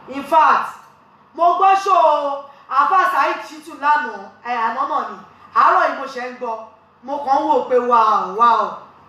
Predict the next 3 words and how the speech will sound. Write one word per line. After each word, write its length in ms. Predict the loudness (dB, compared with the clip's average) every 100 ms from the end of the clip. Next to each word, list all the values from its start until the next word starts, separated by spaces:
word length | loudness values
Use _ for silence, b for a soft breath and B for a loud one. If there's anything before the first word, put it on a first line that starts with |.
| _ _ _ _ _ -4
wow. 520 | 2 4 6 4 -2 -10 -20 _ _ _ _ _ _ _ _ _ _ -20 -16
Bintu 500 | 2 4 4 4 2
Raji 300 | 4 4 4